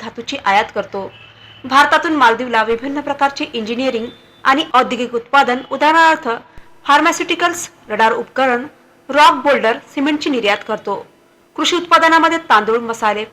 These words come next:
फळ आणि पोल्ट्री उत्पादनही आहेत. मालदीव बहिष्कार अभियानादरम्यान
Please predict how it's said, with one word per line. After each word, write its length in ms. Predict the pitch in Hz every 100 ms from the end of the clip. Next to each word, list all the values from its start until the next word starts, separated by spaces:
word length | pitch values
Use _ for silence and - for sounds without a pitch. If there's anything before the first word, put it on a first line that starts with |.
| -
फळ 120 | 220 220 -
आणि 280 | 240 240 269 - _
पोल्ट्री 260 | 285 294 330
उत्पादनही 600 | 311 - 294 302 302 330
आहेत. 320 | 208 220 202 - _ _ _ _ _ _
मालदीव 340 | 247 277 294 339
बहिष्कार 420 | 302 302 - 320
अभियानादरम्यान 880 | - 254 233 240 233 254 247 226